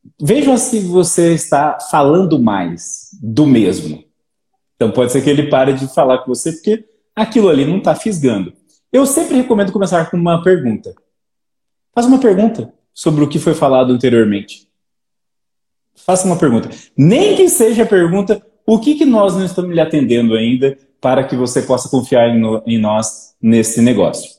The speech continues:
Mas dá pra fazer várias outras perguntas a depender da conversa. Mas não afirme nada. Pergunte, abra diálogo. Você quer ouvir a pessoa?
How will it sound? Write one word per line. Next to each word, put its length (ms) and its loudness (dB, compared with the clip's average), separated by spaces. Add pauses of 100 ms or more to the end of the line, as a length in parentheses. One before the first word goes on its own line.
(320)
Mas 560 -2
dá 180 0
pra 80 -2
fazer 180 2
várias 280 0
outras 240 -4
perguntas 420 0
a 60 2
depender 400 0
da 100 0
conversa. 580 0
Mas 300 0
não 320 4
afirme 500 2
nada. 320 -8 (300)
Pergunte, 800 -2
abra 280 0
diálogo. 420 0
Você 140 -4
quer 100 0
ouvir 320 2
a 60 0
pessoa? 580 0